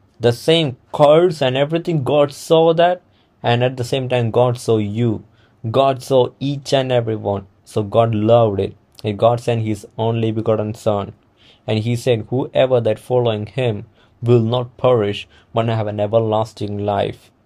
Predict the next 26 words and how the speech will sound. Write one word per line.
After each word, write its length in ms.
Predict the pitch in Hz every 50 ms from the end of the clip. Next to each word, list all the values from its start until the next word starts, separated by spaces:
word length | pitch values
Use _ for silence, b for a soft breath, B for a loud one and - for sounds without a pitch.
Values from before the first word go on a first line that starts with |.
| _ _ _ _ _ _ -
And 240 | 120 113 110 110 110
Je-, 320 | 107 120 - 117 117 131 131 -
what 260 | 117 117 123 123 120
Jesus 360 | - 127 120 117 - 117 104
done? 200 | 110 110 107 104
Jesus 280 | 104 113 120 120 110 104 - -
died 260 | 110 107 117 117 117
for 140 | - - 107
your 160 | 104 101 101
sin, 300 | 95 - - 120 113 107
my 160 | 98 98 95 92
friend. 380 | 95 - 107 101 98 101 110 - _ _ _ _ _ _ _ _ _ _ _ _ _ -
And 160 | 110 110 117
if 120 | 120 120 -
you're 240 | 135 120 - -
asking 360 | 131 127 127 - 131 120 110 110
what 180 | 117 135 -
is 140 | 113 104 -
sin, 400 | - - 127 127 127 127 123 b b b b b _
sin 420 | - - - - 139 135 131 123
is 160 | 117 117 117
what 300 | - 110 113 113 113 110
Jesus 380 | 110 113 110 107 104 - 107 -
have 200 | 107 101 101 101
not 280 | 101 110 120 120 117 110
done, 260 | 120 117 123 127